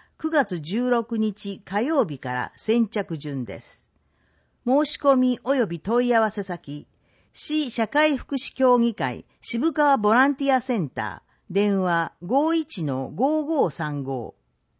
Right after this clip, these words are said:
防火管理講習。講習会は二つあります。一、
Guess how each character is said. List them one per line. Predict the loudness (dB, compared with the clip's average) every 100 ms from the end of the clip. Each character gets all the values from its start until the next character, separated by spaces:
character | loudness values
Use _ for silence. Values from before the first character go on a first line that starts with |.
| _ _ _ _ _ _ _ _ _
防 | 0 2 2
火 | 2 -2
管 | 2 2 2
理 | 0 -2
講 | 2 2 2
習。 | -4 -10 -10 -14 _ _ _ _ _ _ _ _
講 | -2 0
習 | 0 -2 -2
会 | 0 0 2
は | 2 0
二 | 0 0 -2
つ | 2 2
あ |
り | 2 -2
ま | -4
す。 | -6 -14 _ _ _ _ -8
一、 | -8 -6 -8 -6 -8